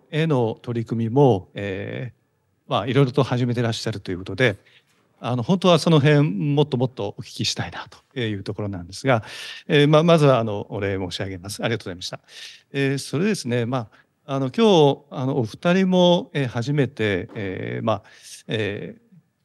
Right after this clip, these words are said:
ー、少しこう講演をお互いに聞かれて、えー、何かこう、興味を持たれた部分とか、お聞きされたい部分がありましたら、まあ、少しこう、えー、お二人でちょっと質問、キューアンドエーをしていただきたいなと思うんですが、いかがでしょう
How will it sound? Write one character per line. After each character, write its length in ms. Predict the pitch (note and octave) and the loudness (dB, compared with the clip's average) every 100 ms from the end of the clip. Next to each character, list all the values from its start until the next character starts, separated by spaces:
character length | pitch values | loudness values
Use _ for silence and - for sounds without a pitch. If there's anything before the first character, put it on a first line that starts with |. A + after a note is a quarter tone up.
| _ _ _ - | _ _ _ -18
ー、 160 | - - | -12 -10
少 80 | |
し 80 | - | -10
こ 140 | - G#2+ | -10 -6
う 20 | |
講 240 | - B2+ | 0 2
演 100 | B2 | 2
を 20 | |
お 60 | A#2+ | 0
互 220 | A#2+ A#2+ | 0 0
い 40 | B2 | -2
に 60 | |
聞 100 | - | -4
か 140 | - B2+ | -2 -2
れ 120 | F2 | -4
て、 380 | - B2 G#2+ A2+ - _ _ | -4 -2 -2 -4 -16 _ _
え 260 | F#3 E3+ D#3+ | -6 -2 0
ー、 20 | |
何 160 | E3+ D3+ | 0 2
か 120 | B2+ | 0
こ 220 | B2+ B2 | 0 0
う、 100 | C3+ _ _ _ _ | -2 _ _ _ _
興 180 | D3 C3 | -4 0
味 140 | B2 | 0
を 80 | G#2 | -2
持 120 | G2+ | -4
た 120 | G#2 A2+ | -2 -2
れ 80 | |
た 80 | A2 | -2
部 160 | G#2 A2 | -4 -4
分 220 | G2 F2 | -4 -10
と 100 | F2+ | -12
か、 300 | - A2+ G2+ - - - | -6 -4 -4 -8 -20 -12
お 80 | A#2 | -10
聞 40 | |
き 220 | - - | -10 -8
さ 140 | - B2 | 0 0
れ 100 | B2 | 2
た 180 | C3 | 2
い 60 | B2+ | 2
部 120 | A#2+ | 2
分 240 | A#2+ A#2+ A2 | -2 -2 -2
が 160 | B2+ | -2
あ 60 | A#2 | -2
り 140 | D3 | -2
ま 120 | F3+ F3 | -4 -6
し 100 | - | -4
た 120 | D3+ | 0
ら、 180 | D3 C3 | 2 4
ま 120 | C3 | 2
あ、 100 | A2+ - _ _ | 0 -4 _ _
少 220 | - C#3+ | -6 -6
し 100 | D3 | -2
こ 360 | A#2+ G#2 G#2 - | 0 2 0 -4
う、 40 | _ _ - | _ _ -6
え 200 | G#2 G#2 | -2 -2
ー、 20 | |
お 40 | |
二 240 | A2+ - A2 | -4 -4 -2
人 100 | A2+ | 0
で 120 | F#2+ | -2
ち 80 | A#2+ | -4
ょ 20 | |
っ 20 | |
と 120 | A2 | -4
質 220 | - - | -4 -2
問、 320 | A2+ G#2+ G#2+ B2 | -2 0 -2 0
キ 120 | B2 | 2
ュ 40 | |
ー 40 | A2+ | 4
ア 40 | |
ン 40 | |
ド 100 | A#2 | 4
エ 60 | A2 | 2
ー 20 | |
を 40 | F#2 | 0
し 100 | - | -4
て 120 | G2+ | -6
い 60 | |
た 100 | F#2 | -4
だ 120 | F#2+ G2+ | -6 -6
き 120 | - | -8
た 160 | - | -10
い 100 | G2 | -8
な 180 | F2+ F#2+ | -8 -10
と 100 | G2 | -8
思 140 | G2+ F#2+ | -8 -8
う 20 | |
ん 60 | |
で 60 | F#2 | -10
す 100 | - | -10
が、 140 | - | -8
い 60 | G2 | -8
か 140 | G#2+ | -6
が 80 | G#2 | -6
で 100 | F#2 | -8
し 140 | G#2+ | -14
ょ 40 | |
う 40 | G3 | -16